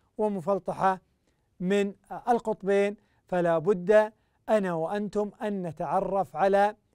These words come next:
أبعاد الأرض. قد ذكر فيما مضى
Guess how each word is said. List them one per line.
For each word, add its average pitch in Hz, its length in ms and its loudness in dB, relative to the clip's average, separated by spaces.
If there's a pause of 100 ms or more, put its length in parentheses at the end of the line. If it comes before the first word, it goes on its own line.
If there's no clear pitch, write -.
(180)
أبعاد 180 720 2 (100)
الأرض. 202 340 -2 (1500)
قد 220 220 4
ذكر 180 280 0
فيما 190 320 -2
مضى 220 360 2